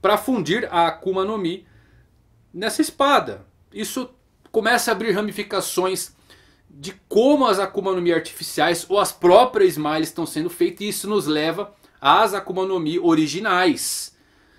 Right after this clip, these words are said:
Almas. Almas estão sendo utilizadas aí. O que que vocês acham, galera?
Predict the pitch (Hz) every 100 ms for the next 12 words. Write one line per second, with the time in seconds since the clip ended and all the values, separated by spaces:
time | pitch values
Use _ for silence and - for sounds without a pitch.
0 | _ _ _ _ _ - 113 143 123 101
1 | - - - - - - - - - 123
2 | 135 123 120 127 - 127 117 113 120 120
3 | 104 101 110 107 101 104 95 92 - -
4 | 143 135 127 117 113 104 107 107 101